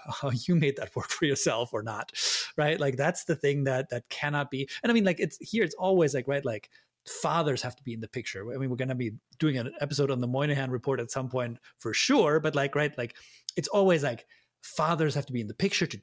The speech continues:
teach the boys about masculinity, right? Like, and it's just, like, maybe it's just that I'm one of two men raising a daughter that I'm like, "That, that cannot be right. I hope it's <laughs> not right." That, like, yeah, mothers can teach you about masculinity.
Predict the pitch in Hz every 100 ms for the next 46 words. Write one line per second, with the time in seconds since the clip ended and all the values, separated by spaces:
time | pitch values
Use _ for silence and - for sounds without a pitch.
0 | - 208 175 - 127 143 151 143 123 127
1 | 135 127 - _ 127 120 117 - 143 143
2 | 139 110 98 127 120 135 131 139 175 180
3 | 175 - 156 - 135 120 - 131 147 151
4 | 143 143 - 120 - 127 123 127 - 143
5 | 123 127 123 127 123 120 107 127 147 120
6 | 110 120 131 120 113 - - - _ _
7 | - 214 214 - 190 190 - 175 151 107
8 | 104 101 95 107 - 175 175 - - -
9 | - 107 101 - 127 120 117 117 - -
10 | - 160 254 98 107 139 151 - 147 147
11 | 143 147 143 143 - 160 196 220 120 104